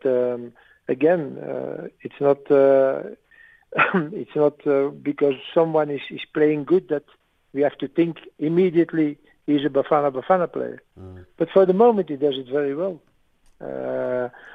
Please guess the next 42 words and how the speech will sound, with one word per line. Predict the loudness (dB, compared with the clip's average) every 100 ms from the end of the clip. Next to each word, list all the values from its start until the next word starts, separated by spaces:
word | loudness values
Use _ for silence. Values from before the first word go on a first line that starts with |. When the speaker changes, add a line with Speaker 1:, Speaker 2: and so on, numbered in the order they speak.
| -20 _ 2
Speaker 1:
uh, | 2
Dupree, | 4 4 6 4 2
and, | -2 -2 -2
and, | -2 2
and | 4
we | 4
will | 4 2 4
follow | 6 6
him | 4 2
the |
next, | 2 0 -4 -2
uh, | 0 0 0 -2 -4
months | -2 -2 -2 -10 -16
again, | -4 0 0 -2 -12 _ _ _ _ _ -14
and | -12 -2
maybe, | 0 0 0 -2 -2
maybe | -2 -2 -2 -6 -6 -10 -16 -20 -8
later | 2 4 4 2
he | 2
will | 0 2
get | 2 0
his | -2
chance. | -2 -2 -6 -16 _ _ _ _ _ _ _ _ -20
Speaker 2:
Yeah. | -18 -18 -20 _ _ _ _ _ -20 -8
And | -4 4
finally, | 4 4 0 -2 -4
like | -4 -4 -4
you | -4
said, | -2 0 -2
you've | -2 0
always | 2 0 0
said | -4 -4
this, | -6
coach, | -4 -4 -2 -4
even | -4 -2
though | 0 0
you've | -2 -2
gone | -4 -4
for | -4
a |
younger | -2 -2 -4
squad, | -4 -4 -4